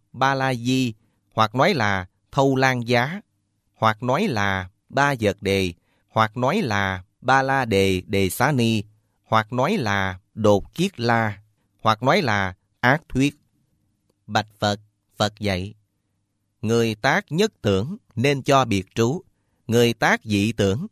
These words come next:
nên cho ma na đỏ. Chín. Tạp sự.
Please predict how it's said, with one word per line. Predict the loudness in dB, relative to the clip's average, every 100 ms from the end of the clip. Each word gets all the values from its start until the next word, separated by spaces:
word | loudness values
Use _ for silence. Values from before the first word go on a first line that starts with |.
| _ _
nên | -2 -2 0
cho | 0 2 2 -2
ma | -2 0
na | 0 -2
đỏ. | -2 -2 -2 -6 -18 _ _ _ _ _ _ _ _ _ _ _ _ _ _ _ _
Chín. | 0 2 0 -10 _ _ _ _ 0
Tạp | 2 2 -2
sự. | -4 -2 -2 -4